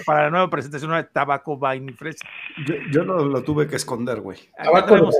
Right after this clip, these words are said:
Speaker 3: Papantla, tabaco de Papantla, güey.
Speaker 1: <laughs> Es tabaco de Papantla, sí, sí, exacto,
Speaker 2: Lo, lo,
Speaker 1: exacto.
Speaker 2: lo tuve que esconder,
Speaker 1: Acá traemos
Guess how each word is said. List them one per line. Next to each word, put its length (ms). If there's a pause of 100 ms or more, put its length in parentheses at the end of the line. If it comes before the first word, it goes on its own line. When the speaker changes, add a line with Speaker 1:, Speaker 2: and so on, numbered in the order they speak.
Speaker 3:
Papantla, 580
tabaco 360
de 60
Papantla, 600
güey. 200
Speaker 1:
<laughs> 40
Es 100
tabaco 360
de 140
Papantla, 920
sí, 180
sí, 100
exacto, 300
Speaker 2:
Lo, 40 (100)
lo, 40
Speaker 1:
exacto. 220
Speaker 2:
lo 180
tuve 280
que 100
esconder, 260
Speaker 1:
Acá 80
traemos 280